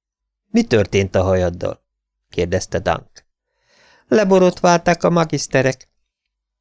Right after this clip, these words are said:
A fiú hirtelen támadt öntudattal, a fejére húzta sötétbarna köpenye csukjáját. Dank hallott róla, hogy néha ezt teszik a tetvek, férgek vagy bizonyos betegségek ellen.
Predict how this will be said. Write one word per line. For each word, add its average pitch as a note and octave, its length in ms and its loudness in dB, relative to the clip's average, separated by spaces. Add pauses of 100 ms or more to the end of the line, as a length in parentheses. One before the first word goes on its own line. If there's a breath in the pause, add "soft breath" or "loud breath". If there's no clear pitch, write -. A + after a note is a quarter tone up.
(140)
A A2+ 80 -6
fiú G3 300 0
hirtelen G2 540 0
támadt F#2+ 380 -4
öntudattal, G2 680 -4
a F#2+ 40 -4
fejére F#2 460 -2
húzta F#2 340 -4
sötétbarna F#2+ 720 -4
köpenye F2+ 440 -4
csukjáját. - 720 -8 (1600)
Dank G3+ 300 0
hallott D#3 400 2
róla, A2+ 300 4
hogy A2+ 180 2
néha A2+ 300 2
ezt A2 220 2
teszik G2+ 300 -2
a G2+ 60 2
tetvek, A2+ 520 0
férgek A2 540 0
vagy G#2+ 300 -4
bizonyos A2 480 -2
betegségek F#2+ 800 -2
ellen. F2+ 380 -6